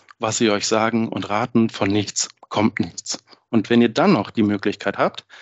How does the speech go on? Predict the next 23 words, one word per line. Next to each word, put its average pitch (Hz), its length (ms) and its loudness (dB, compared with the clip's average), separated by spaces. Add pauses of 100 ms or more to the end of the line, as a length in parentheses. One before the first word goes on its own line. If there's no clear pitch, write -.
(400)
dann 127 160 2
achtet 131 280 -2
auf 113 360 -4
qualifiziertes - 760 -2
Personal, 98 720 -2
die 131 80 2
im 131 140 4
Bereich 117 460 2 (180)
Digitalisierung 113 840 2
ein 104 220 2
entsprechendes 107 680 -2
Mindset 101 580 0 (240)
mitbringen. 92 600 -2 (520)
Und 95 340 -4 (320)
als - 220 -2
drittes, 240 580 2 (400)
macht 107 380 -2
eure 123 220 0
Hausaufgaben, 101 640 0
entwickelt 123 500 2
eine 104 200 0
kluge 139 400 0
Strategie, 117 720 2